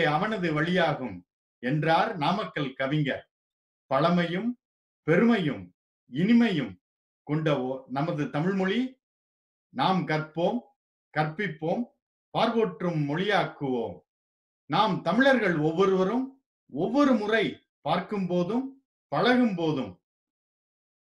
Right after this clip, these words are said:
பேசும் போதும் தமிழில் மட்டுமே பேசுவோம்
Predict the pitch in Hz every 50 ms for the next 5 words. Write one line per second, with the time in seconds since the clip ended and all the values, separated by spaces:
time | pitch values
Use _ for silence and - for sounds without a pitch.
0 | _ - 175 220 254 254 262 269 254 208 180 175 175 165 151 175 214 240 247 -
1 | _ _ _ _ _ _ _ _ _ - - 147 180 214 240 247 247 214 190 175
2 | 165 170 165 - - 247 214 240 277 294 277 - 226 214 208 - 202 202 190 190
3 | 190 170 123